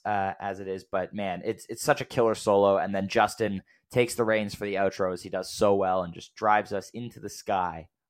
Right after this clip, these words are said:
off into the sunset. Sean, great, great comping from him on, uh, on some electric piano.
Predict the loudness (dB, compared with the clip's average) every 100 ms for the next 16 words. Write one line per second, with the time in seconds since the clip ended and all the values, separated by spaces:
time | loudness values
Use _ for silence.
0 | -4 -2 -2 -8 -14 -10 -8 -8 -8 -8
1 | -8 -12 _ _ _ 4 8 10 10 6
2 | -4 _ -2 2 2 0 -14 0 2 2
3 | 2 2 2 0 -2 -4 -2 -2 -4 -4
4 | -4 -4 -4 -6 -6 -8 -12 -8 -8 -8
5 | -14 -14 -10 -8 -6 -8